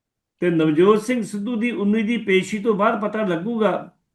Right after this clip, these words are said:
ਵੀ ਉੱਥੇ ਕਿੰਨੀ ਕੁ ਖੁੰਬ ਟੱਪੀ ਜਾਂਦੀ ਹੈ ਤੇ ਉਹਨੂੰ ਉੱਥੋਂ ਆਦੇਸ਼ ਕੀ ਹੁੰਦੇ ਆ। ਤੇ ਮੈਨੂੰ ਉਮੀਦ ਆ ਵੀ ਹੁਣ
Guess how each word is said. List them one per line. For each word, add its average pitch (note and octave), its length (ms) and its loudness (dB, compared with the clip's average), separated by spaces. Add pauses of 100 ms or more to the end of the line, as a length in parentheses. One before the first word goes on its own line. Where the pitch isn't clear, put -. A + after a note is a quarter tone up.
(600)
ਵੀ G3+ 80 4
ਉੱਥੇ A3 260 6
ਕਿੰਨੀ A#3+ 500 0
ਕੁ B3 180 -6
ਖੁੰਬ F#3 440 -4
ਟੱਪੀ G#3+ 280 -2
ਜਾਂਦੀ G3+ 380 2
ਹੈ A#3 60 6
ਤੇ A3+ 140 0
ਉਹਨੂੰ A3+ 160 2
ਉੱਥੋਂ G#3+ 400 0
ਆਦੇਸ਼ G3 380 4
ਕੀ A#3 140 -4
ਹੁੰਦੇ G3 220 2
ਆ। A3+ 60 4
ਤੇ A3 180 2
ਮੈਨੂੰ F#3+ 420 2
ਉਮੀਦ G3 460 0
ਆ A#3 180 0
ਵੀ A#3+ 120 0
ਹੁਣ G3 480 0